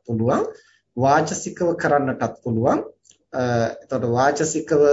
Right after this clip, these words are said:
සිදු කිරීම තුලත් යම්කිසි බලයක් ගොඩනගෙනවා. ඉතින් ඒ සඳහා මනස මූලික වෙන නිසා මානසික සුබ ප්‍රාර්ථනාව අවංකව මතු වුණොත් තමයි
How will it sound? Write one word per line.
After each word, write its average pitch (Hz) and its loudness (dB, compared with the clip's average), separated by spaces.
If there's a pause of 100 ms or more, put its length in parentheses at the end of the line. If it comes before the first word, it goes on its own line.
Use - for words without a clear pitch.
(140)
සිදු 143 -4
කිරීම 139 0 (140)
තුලත් 131 0 (140)
යම්කිසි 127 -2
බලයක් 120 0
ගොඩනගෙනවා. 110 -4 (560)
ඉතින් 156 2
ඒ 143 6
සඳහා 151 0
මනස 151 -2 (100)
මූලික 139 0
වෙන 131 2
නිසා 120 -4 (220)
මානසික 143 -2 (200)
සුබ 151 -2 (140)
ප්‍රාර්ථනාව 117 -2 (320)
අවංකව 160 0 (100)
මතු 110 -2
වුණොත් 160 0
තමයි 104 -6